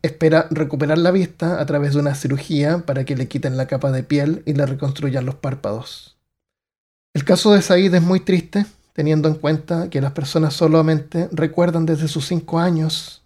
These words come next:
más o menos. Esta persona solamente ha conocido el dolor durante toda su vida. Y aún así, cuando lo entrevistan, tiene una postura positiva. En una entrevista a los dieciséis dijo: "Estoy compartiendo mi historia para inspirar a la gente y mostrarles que los milagros existen.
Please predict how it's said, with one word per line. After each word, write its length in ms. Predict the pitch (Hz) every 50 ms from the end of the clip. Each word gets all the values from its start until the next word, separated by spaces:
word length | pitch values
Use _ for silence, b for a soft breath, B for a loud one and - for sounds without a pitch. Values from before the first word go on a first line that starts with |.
| _
más 220 | - 147 143 - 170
o 40 | 160
menos. 440 | 185 190 190 190 190 175 - b b b b b b b b b -
Esta 160 | - - 202
persona 380 | 175 202 170 - - 214 208 202
solamente 460 | - - 196 202 202 202 202 - 208
ha 20 |
conocido 520 | 202 185 175 175 160 - - 180 185 202 190
el 120 | 175 175
dolor 340 | 170 170 165 175 185 185 175
durante 320 | 175 160 156 151 143 -
toda 220 | - 160 156 156 147
su 160 | - 143 127
vida. 320 | 147 165 156 135 - - - _ _ _ _ _ _ _ _ _ _ _ _ _ _ _ _ _
Y 80 | -
aún 180 | 147 156 160 170
así, 360 | 165 - - - 156 170 185
cuando 240 | 170 - 147 139 143
lo 80 | 139 143
entrevistan, 680 | 139 139 - 143 139 151 160 156 - 165 156 160 156 - -
tiene 180 | - 143 135 139
una 160 | 139 139 127
postura 380 | - 135 135 - 160 139 139 131
positiva. 600 | - 127 - - - - 139 139 131 123 131 - _ _ _ _ _ _ _ _ _ _ _ _ _ _ _ _
En 120 | - 151 139
una 140 | 156 156 160
entrevista 420 | 156 156 151 147 156 156 156 175
a 40 | 151
los 100 | 151 143
dieciséis 560 | 143 139 135 147 139 - - 160 151 151 139
dijo: 420 | 139 135 135 - 131 123 - - -
"Estoy 520 | 143 139 - - 165 175 170 170 - -
compartiendo 640 | _ - 156 156 - - 151 - 170 160 160 160 160
mi 60 | 160
historia 460 | 156 160 - 180 165 170 185 185 180
para 180 | 165 151 151 151
inspirar 400 | 147 139 - 156 151 160 160 160
a 60 | 160
la 100 | 160 160
gente 360 | 160 - 180 170 165 - 180
y 20 |
mostrarles 520 | 170 160 156 160 - 160 156 156 151 156 156
que 100 | - 151
los 100 | 147 139
milagros 460 | 139 143 147 151 151 160 160 143 -
existen. 640 | 151 139 - - 156 139 139 - - 135 120 120